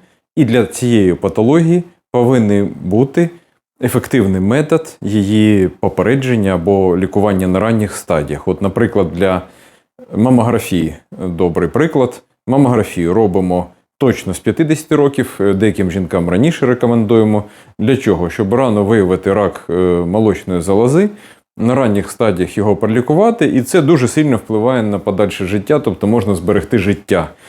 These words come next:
людині. М, тому саме для таких ситуацій робляться скринінги. Наприклад, для деяких захворювань,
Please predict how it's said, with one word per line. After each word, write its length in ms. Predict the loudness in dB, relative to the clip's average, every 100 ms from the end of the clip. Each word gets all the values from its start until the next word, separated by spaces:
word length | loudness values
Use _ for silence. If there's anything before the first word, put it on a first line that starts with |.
| -20 _
людині. 560 | 0 0 2 0 0 -4 -10 -20 -20 _ -4
М, 280 | 0 0 -2
тому 340 | 0 2 2 2
саме 240 | 2 2
для 120 | 2
таких 300 | 0 -2 -2
ситуацій 720 | -2 -2 0 0 0 -6 -6 -2
робляться 580 | 0 2 0 0 -4 -6
скринінги. 600 | -4 0 2 2 0 -2
Наприклад, 580 | -2 -2 0 0 0
для 160 | 0 -2
деяких 560 | 0 0 2 2 -2 -2
захворювань, 720 | -4 -4 -2 0 2 0